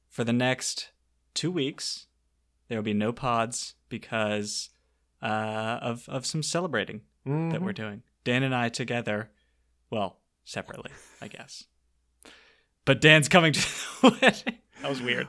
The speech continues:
Speaker 2: Luke and I are not
Speaker 1: Um,
Speaker 2: getting married to each other. We should say this. We're not getting married to each other.
Speaker 1: Right, right. Um, but so, so yeah, yeah, two weeks off, and then,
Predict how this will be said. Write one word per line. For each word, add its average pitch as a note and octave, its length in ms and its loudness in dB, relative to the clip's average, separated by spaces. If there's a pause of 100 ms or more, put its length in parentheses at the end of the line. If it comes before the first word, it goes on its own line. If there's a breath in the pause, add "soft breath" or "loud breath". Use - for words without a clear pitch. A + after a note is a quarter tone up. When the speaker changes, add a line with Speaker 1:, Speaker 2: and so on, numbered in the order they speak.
Speaker 2:
Luke F3+ 200 10
and A3+ 120 12
I G#3 80 12
are - 40 12
not F#3+ 140 12
Speaker 1:
Um, F#3 60 10
Speaker 2:
getting F#3+ 200 10
married E3+ 280 8
to F3 100 6
each E3+ 160 4
other. B2 420 10
We B2+ 100 4
should C3 220 0
say C3 200 6
this. A2 320 2
We're B2 80 2
not C3 180 4
getting D#3+ 160 2
married D3+ 240 6
to D3 80 0
each C3+ 160 0
other. G#2+ 380 2 (760 soft breath)
Speaker 1:
Right, A#2 300 0 (460)
right. A#2+ 300 0 (500)
Um, B2+ 760 6 (180)
but C3+ 540 6
so, C3+ 240 4
so C#3+ 140 2
yeah, A2+ 240 6
yeah, A2+ 200 -4
two D#3 160 0
weeks G3+ 220 0
off, F3 380 4
and C3 240 2
then, C#3+ 580 6